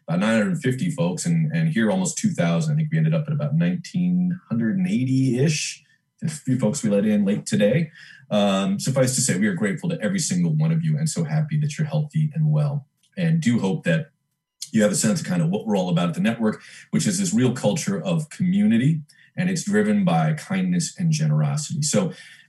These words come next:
please make sure that you're being, uh, good to one another, and participating in the chat is gonna be much more meaningful to you. The content that we're gonna offer you, I hope, is really helpful and useful to you.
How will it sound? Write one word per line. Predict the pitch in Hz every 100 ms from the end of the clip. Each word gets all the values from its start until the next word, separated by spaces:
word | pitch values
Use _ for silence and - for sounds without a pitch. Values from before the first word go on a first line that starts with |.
| -
please | 156 151
make | 131 120
sure | - 117
that | 110 85
you're | 107
being, | 101 98 92 90
uh, | 87 87
good | 87 127
to | 117
one | 113 110
another, | 107 117 117 117 113
and | 104 90 85 82
participating | - - 131 117 104 95
in | 87
the |
chat | 82 104 98
is | -
gonna | 92
be | 92
much | 95 107 214
more | 190
meaningful | 175 185 190 180 165
to | -
you. | - - -
The | 85
content | - 107 - 104
that | 92
we're | 87
gonna | 87 85
offer | 87 80
you, | 82 82
I |
hope, | 87 90
is | 160 165
really | 185 160
helpful | 185 - - 180
and | 160 160
useful | 240 - -
to | - 180
you. | 92 113